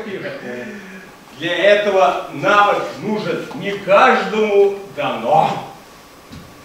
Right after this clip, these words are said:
Speaker 1: Э, да, вот, кстати, нет ли у вас на примете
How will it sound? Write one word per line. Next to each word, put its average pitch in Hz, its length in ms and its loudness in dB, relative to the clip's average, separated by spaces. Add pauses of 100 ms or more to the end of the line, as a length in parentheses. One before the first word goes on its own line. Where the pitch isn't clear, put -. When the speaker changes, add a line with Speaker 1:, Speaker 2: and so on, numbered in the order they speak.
(960)
Speaker 1:
Э, - 80 -2 (280)
да, 170 400 -2
вот, 135 240 -8
кстати, - 480 -6 (640)
нет 233 340 -2
ли 233 140 -2
у 220 200 0
вас 220 300 -2
на 208 140 -10
примете 214 840 -8